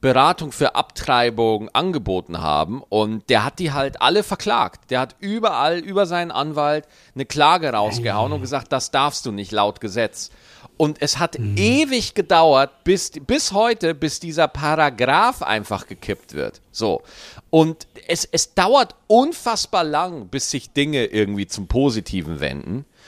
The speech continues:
Speaker 1: Und, äh, <clears throat> jetzt in
Speaker 2: Ja,
Speaker 1: Amerika
Speaker 2: was
Speaker 1: ist es
Speaker 2: Amerika ja gerade macht, geht's ja rückwärts.
Speaker 1: Es geht rückwärts,
Speaker 2: Das musst
Speaker 1: ja,
Speaker 2: du dir
Speaker 1: es
Speaker 2: mal
Speaker 1: geht,
Speaker 2: überlegen.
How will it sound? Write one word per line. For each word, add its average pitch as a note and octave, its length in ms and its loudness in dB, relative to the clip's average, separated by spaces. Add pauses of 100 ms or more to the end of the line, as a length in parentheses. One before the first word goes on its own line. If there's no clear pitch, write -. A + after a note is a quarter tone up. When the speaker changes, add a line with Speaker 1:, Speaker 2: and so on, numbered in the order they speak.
(280)
Speaker 1:
Und, A#2 580 0
äh, G#2+ 440 0
<clears throat> - 600 -8
jetzt E3 300 -6
in B3+ 60 2
Speaker 2:
Ja, B3 80 6
Speaker 1:
Amerika F3+ 340 -2
Speaker 2:
was E3 100 2
Speaker 1:
ist E3+ 80 4
es F3 60 6
Speaker 2:
Amerika G#3+ 340 8
ja F#3+ 140 8
gerade F3 300 6
macht, F3 280 4
geht's F#3 200 6
ja F3+ 80 6
rückwärts. E4 440 6 (120)
Speaker 1:
Es - 40 -6
geht C3+ 220 -4
rückwärts, G2+ 420 -4
Speaker 2:
Das C#4+ 80 4
musst D#4+ 140 6
Speaker 1:
ja, - 0 -
Speaker 2:
du D4 60 0
dir B3 40 4
Speaker 1:
es G#3+ 40 6
Speaker 2:
mal G3 80 8
Speaker 1:
geht, F3+ 80 6
Speaker 2:
überlegen. F3 500 4